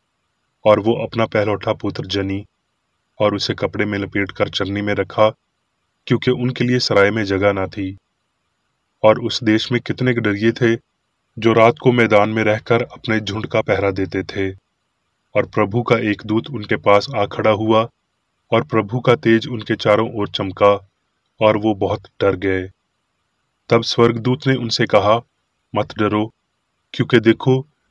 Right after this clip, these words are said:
मैं तुम्हें बड़े आनंद का सुसमाचार सुनाता हूँ, जो सब लोगों के लिए होगा,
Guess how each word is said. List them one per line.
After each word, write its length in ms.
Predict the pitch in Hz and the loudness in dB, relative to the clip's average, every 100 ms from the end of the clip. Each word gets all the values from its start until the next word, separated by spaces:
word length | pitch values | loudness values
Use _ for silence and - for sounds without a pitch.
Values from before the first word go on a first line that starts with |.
| _ | _
मैं 120 | 120 | -2
तुम्हें 300 | 120 113 127 | 0 0 0
बड़े 220 | 113 113 123 | 0 0 0
आनंद 360 | 120 113 117 | -2 -2 -4
का 160 | - 123 | -2 -4
सुसमाचार 640 | - 113 113 104 98 107 | -2 -4 -2 -2 -2 -2
सुनाता 400 | 110 110 95 - | -2 -4 -6 -2
हूँ, 300 | 101 98 101 104 _ _ _ _ _ _ _ - | -2 -2 -8 -12 _ _ _ _ _ _ _ -4
जो 80 | 110 | 0
सब 220 | - 107 | 0 0
लोगों 200 | 107 104 | -2 -2
के 140 | 101 98 | -4 -4
लिए 140 | 95 | -4
होगा, 420 | 95 90 90 95 | -4 -4 0 0